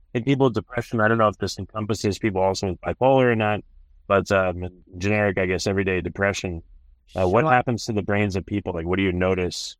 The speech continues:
Speaker 1: You know, the
Speaker 2: Sure.
Speaker 1: causes?
Speaker 2: So when someone has been in, and you're correct, this does apply to many mental health diagnoses, but when someone has been in a state of depression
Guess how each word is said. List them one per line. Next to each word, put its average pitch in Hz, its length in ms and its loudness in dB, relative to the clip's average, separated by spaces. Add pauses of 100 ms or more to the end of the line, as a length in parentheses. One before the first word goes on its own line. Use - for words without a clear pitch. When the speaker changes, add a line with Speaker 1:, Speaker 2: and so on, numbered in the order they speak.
Speaker 1:
You 82 140 -18
know, 82 100 -20
the - 60 -18
Speaker 2:
Sure. 226 260 2
Speaker 1:
causes? 170 160 -4
Speaker 2:
So 277 220 2
when 277 340 2
someone 339 640 0
has 220 380 -2
been 202 540 0
in, 170 440 -2
and 175 260 -2
you're 208 220 0
correct, 147 420 -4
this 190 220 -4
does 170 260 2
apply 156 560 0
to 143 540 -2
many 156 720 -2 (220)
mental 165 260 0
health 156 220 0
diagnoses, 151 760 -4
but - 180 -6
when 190 200 -2
someone 233 560 2
has 180 180 0
been 170 240 -2
in 160 180 -2
a 165 120 -2
state 156 720 -4 (100)
of 156 680 -4
depression 165 1120 -2